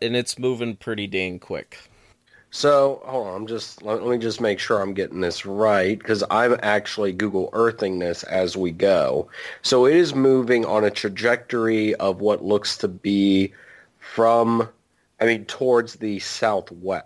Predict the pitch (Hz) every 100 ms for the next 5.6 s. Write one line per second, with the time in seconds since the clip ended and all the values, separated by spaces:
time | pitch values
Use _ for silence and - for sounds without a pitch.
0 | _ - - 110 98 95 95 - - 87
1 | 82 76 90 80 80 78 80 85 85 82
2 | - 107 85 - 82 71 53 73 73 -
3 | 65 - 62 - - - - 139 123 113
4 | 98 92 _ - 104 98 - _ _ _
5 | - 107 98 135 139